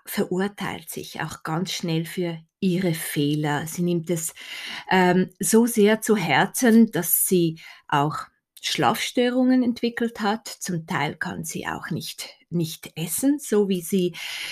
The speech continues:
sie es, äh, gerne möchte. Und, ähm, es war ihr gar nicht bewusst, wie das zusammenhängt. Maria neigt dazu,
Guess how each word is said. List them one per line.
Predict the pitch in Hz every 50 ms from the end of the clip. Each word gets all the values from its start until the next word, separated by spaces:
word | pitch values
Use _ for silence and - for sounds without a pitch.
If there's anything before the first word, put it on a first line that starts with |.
| - -
sie | - - - 214 202 190 185
es, | 175 175 175 - - - -
äh, | 180 175 170 170
gerne | 165 165 185 185 180 180 180 180 170 165 165 160 - _ _ _ _
möchte. | 175 175 170 170 156 156 - - - - - - 262 269 277 277 - - - - - - - _
Und, | - 208 208 208 208 214 214 214 196 196 214
ähm, | 208 196 196 190 196 196 196 196 202 196 202 _ _ _ _ - - - _ _ _ _ _ _ _ _ _ _ _ -
es | 196 - - -
war | 170 175 185
ihr | 196
gar | - 190 185 185
nicht | 185 185 170 - -
bewusst, | 180 160 151 160 160 160 - - - - - - _ -
wie | 196 190 -
das | - 175 180 175 - - - -
zusammenhängt. | - - 190 160 - 156 123 143 156 151 147 143 - 143 143 - - 160 - - - - - - - - - - - - - - - - _ -
Maria | 214 214 208 226 233 269 269
neigt | 254 220 202 190 202 233 233 - -
dazu, | 240 240 - - - 240 233 226 220 208 -